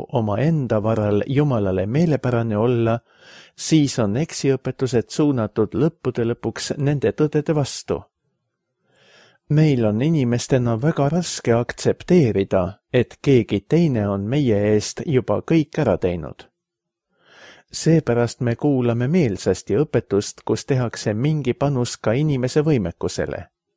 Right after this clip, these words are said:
See on meis väärõpetajate sõnumile soodsaks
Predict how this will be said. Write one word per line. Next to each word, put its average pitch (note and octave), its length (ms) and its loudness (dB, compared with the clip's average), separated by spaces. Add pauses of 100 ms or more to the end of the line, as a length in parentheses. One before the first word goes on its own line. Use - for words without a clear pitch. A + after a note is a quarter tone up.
(920)
See D#3 320 2
on A2+ 240 -2
meis A2 320 0
väärõpetajate B2+ 960 -2
sõnumile A2+ 680 -2
soodsaks - 600 -2